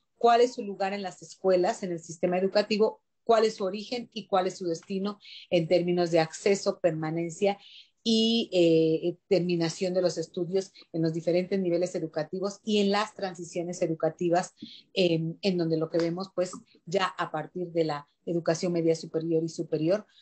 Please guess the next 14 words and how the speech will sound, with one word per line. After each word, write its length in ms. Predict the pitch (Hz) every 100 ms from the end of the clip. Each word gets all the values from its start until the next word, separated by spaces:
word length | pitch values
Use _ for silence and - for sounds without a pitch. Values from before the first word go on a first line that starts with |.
| _
pues, 180 | 175 165
una 180 | 175 170
gran, 380 | 160 160 160 160 _ _ _
eh, 380 | - 151 143 139
desigualdad 960 | 143 143 165 160 254 208 190 175 170 165
e 40 |
inequidad, 640 | 170 175 175 - 160 160 180 _ _ _
que 160 | - 156
es 140 | 160
lo 80 | 175
que 120 | 156
caracteriza 580 | 147 143 139 143 147 151
al 60 | 147
sistema. 200 | -